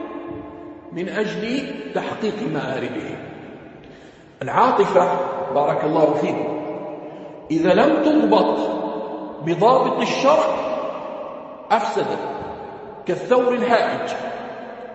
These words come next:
إذا لم تحكم إمساكه وربطه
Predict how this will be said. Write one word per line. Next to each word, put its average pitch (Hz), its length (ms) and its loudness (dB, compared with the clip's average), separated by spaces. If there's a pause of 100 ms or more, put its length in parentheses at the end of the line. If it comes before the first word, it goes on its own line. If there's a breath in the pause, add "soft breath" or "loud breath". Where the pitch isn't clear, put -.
(240)
إذا 202 200 4
لم 240 240 4
تحكم - 420 4 (1120)
إمساكه 254 600 6 (640)
وربطه 285 520 6